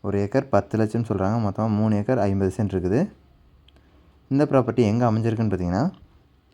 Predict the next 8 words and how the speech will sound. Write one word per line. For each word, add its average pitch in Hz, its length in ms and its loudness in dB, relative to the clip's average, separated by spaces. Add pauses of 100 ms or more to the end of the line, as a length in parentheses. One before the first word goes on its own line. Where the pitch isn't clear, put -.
(640)
தூத்துக்குடி 147 360 2
மாவட்டத்துல 107 540 2
ஒட்டப்பிடாரம் 110 640 0
பக்கத்துல 98 400 -2
இருக்குதுங்க. 90 340 -2 (2500)
ஒட்டப்பிடாரம் 117 580 -2
பக்கத்துல 104 300 -4
பார்த்தீங்கன்னா, 98 440 -2